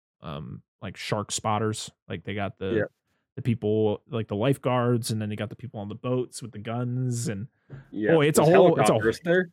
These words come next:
Speaker 1: Yes, a couple helicopters, and that's when we see, uh, Peter Benchley, the,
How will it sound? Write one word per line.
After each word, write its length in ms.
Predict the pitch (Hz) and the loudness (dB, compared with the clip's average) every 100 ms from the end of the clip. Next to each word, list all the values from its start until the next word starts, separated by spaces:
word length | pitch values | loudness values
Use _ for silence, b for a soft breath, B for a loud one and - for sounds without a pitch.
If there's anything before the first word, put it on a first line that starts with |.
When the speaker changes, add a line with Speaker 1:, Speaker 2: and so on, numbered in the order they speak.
| - | -2
Speaker 1:
Yes, 540 | 139 190 175 170 - 139 | 2 4 4 2 0 0
a 120 | 156 | 0
couple 260 | 139 175 139 | 2 2 4
helicopters, 640 | 139 143 147 139 156 143 | 4 4 2 -2 -2 -2
and 140 | 127 107 _ _ _ _ _ _ _ _ _ | -2 -6 _ _ _ _ _ _ _ _ _
that's 200 | 131 147 | 0 2
when 100 | 160 | 4
we 80 | 147 | 4
see, 340 | 135 147 143 131 | 4 4 4 6
uh, 180 | 117 113 | 4 4
Peter 200 | 151 131 | 2 2
Benchley, 480 | 127 123 - 120 | 2 0 -2 -2
the, 220 | 117 113 | 0 -2